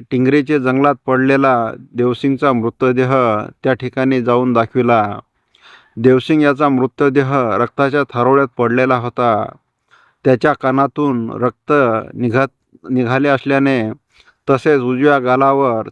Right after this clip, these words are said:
चपलेले दिसून आले. मोहन पवार व अभिषेक वाघ हे दोघेही राहणार अराई, तालुका सटाणा,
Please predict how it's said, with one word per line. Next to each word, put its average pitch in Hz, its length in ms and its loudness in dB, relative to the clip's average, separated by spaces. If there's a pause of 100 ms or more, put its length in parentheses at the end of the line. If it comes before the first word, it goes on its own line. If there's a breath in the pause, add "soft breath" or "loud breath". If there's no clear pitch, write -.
चपलेले 139 440 2
दिसून 127 340 -2
आले. 127 460 2 (760 soft breath)
मोहन 131 360 2
पवार 139 480 2 (100)
व 127 120 -4
अभिषेक 131 600 -2
वाघ 127 400 0
हे 135 80 -2
दोघेही 123 720 0 (640 soft breath)
राहणार 135 520 0
अराई, 135 420 2
तालुका 135 500 -2
सटाणा, 135 720 -2